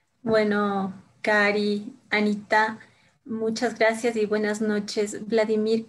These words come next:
qué gusto, eh, conocerte. Em, mi saludo solidario, profundo y obviamente, em, un abrazo fuerte por la pérdida, pero también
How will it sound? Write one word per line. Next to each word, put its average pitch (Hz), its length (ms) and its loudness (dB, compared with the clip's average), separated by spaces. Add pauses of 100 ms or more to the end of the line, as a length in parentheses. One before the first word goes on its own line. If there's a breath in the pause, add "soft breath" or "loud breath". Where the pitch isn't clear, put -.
(120)
qué 226 240 4
gusto, 220 920 2
eh, 196 680 0
conocerte. 208 1040 0 (560 loud breath)
Em, 190 680 0 (300)
mi 202 240 0
saludo 202 1040 2
solidario, 214 800 2
profundo 214 640 0 (600 loud breath)
y 196 800 -4 (460)
obviamente, 196 960 -2 (400)
em, 185 500 -4 (400)
un 208 160 -2
abrazo 196 400 -4
fuerte 196 460 -4
por 196 200 -6
la 190 200 -6
pérdida, 196 540 -4
pero 202 200 -6
también 226 500 -4